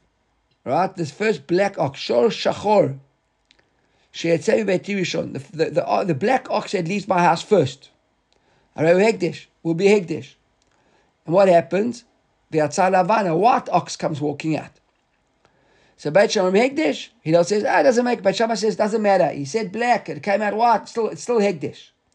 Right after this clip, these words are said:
But Hillel Omrim, "Eno Hekdesh." Hillel says, "No, it's not Hekdesh." Right? Look at the Tosfot here. Yeah, let's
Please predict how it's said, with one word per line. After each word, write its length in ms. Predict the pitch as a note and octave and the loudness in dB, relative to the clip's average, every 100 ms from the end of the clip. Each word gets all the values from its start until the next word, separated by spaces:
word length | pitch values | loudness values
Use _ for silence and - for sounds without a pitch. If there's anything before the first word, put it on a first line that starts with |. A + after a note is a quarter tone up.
| _ _ _ _ _ _ _ _ - | _ _ _ _ _ _ _ _ -8
But 100 | C3+ | 0
Hillel 320 | F3+ A3 B3+ | 2 4 4
Omrim, 200 | B3+ A#3+ | 2 2
"Eno 240 | A#3 B3+ | 4 4
Hekdesh." 480 | G#3+ F3 D3+ C#3+ - _ _ _ _ | 2 0 -4 -8 -12 _ _ _ _
Hillel 240 | F3+ A3 | 0 2
says, 180 | G#3 G3+ | 0 -2
"No, 160 | G#3+ | 0
it's 100 | G#3 | -2
not 160 | E3+ G3 | 0 0
Hekdesh." 500 | F#3 D3+ D#3 D#3 - _ _ _ _ _ _ _ _ _ _ _ _ _ _ _ _ _ _ _ _ _ _ _ _ - | 2 0 -4 -6 -10 _ _ _ _ _ _ _ _ _ _ _ _ _ _ _ _ _ _ _ _ _ _ _ _ 0
Right? 400 | C#3+ F3+ - - | 2 2 -2 -6
Look 140 | G3 | 2
at 80 | A3 | 2
the 80 | G#3 | 2
Tosfot 380 | G#3+ G3 F3 | 0 -2 -4
here. 180 | D#3 D3+ | 0 0
Yeah, 320 | D3+ C#3+ E3+ D3 | 0 2 4 4
let's 180 | D#3 F3 | 0 -4